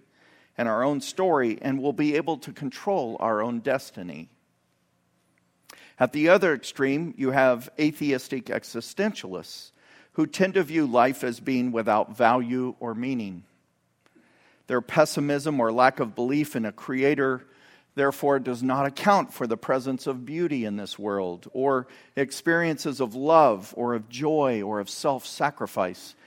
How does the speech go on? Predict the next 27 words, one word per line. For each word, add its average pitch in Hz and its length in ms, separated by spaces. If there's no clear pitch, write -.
that 113 340
is 120 240
threaded 131 580
and 113 320
integral 113 500
to 120 240
our 107 100
human 117 400
story. 95 500
Others 175 400
may 151 200
not 143 420
adhere 143 460
to - 220
either 131 380
extreme, 123 840
but 139 160
their 147 160
sense 190 400
of 117 180
destiny 127 720
is 135 300
nevertheless 147 720
reflected 123 640
in 113 160
their 113 160
beliefs. 127 800